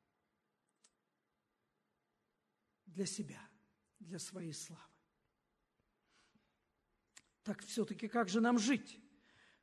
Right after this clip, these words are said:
Как же нам жить, чтобы <clears throat> не проспать?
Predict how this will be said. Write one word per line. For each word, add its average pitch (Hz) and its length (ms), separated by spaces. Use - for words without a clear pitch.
Как 262 200
же 240 140
нам 262 180
жить, 233 200
чтобы 269 500
<clears throat> 170 500
не 277 300
проспать? - 840